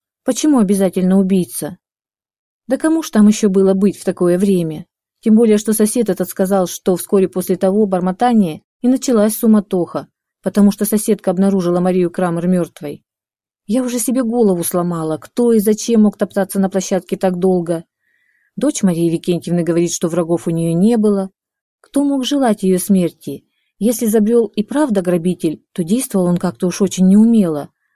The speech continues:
будто вовсе и не готовился, идя на дело. А ещё сосед сказал, что никакого шума из квартиры женщины не доносилось. Ты же не думаешь, что хозяйка стала бы открывать дверь незнакомому человеку, да к тому же после этого спокойно стоять и смотреть, как он её грабит?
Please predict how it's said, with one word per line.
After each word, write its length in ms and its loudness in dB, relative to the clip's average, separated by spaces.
будто 280 0
вовсе 300 0
и 40 4
не 120 4
готовился, 640 0
идя 200 0
на 140 -2
дело. 420 0
А 100 -4
ещё 240 -2
сосед 340 -2
сказал, 420 -4
что 220 -4
никакого 440 2
шума 340 0
из 80 -4
квартиры 400 -2
женщины 460 0
не 120 4
доносилось. 800 0
Ты 80 -2
же 120 0
не 120 4
думаешь, 340 2
что 140 -6
хозяйка 400 0
стала 260 0
бы 100 0
открывать 380 -2
дверь 220 0
незнакомому 600 0
человеку, 720 -2
да 100 -2
к 80 -6
тому 240 4
же 100 0
после 260 0
этого 180 0
спокойно 480 -2
стоять 420 -2
и 60 0
смотреть, 380 0
как 180 -4
он 100 0
её 220 2
грабит? 580 -2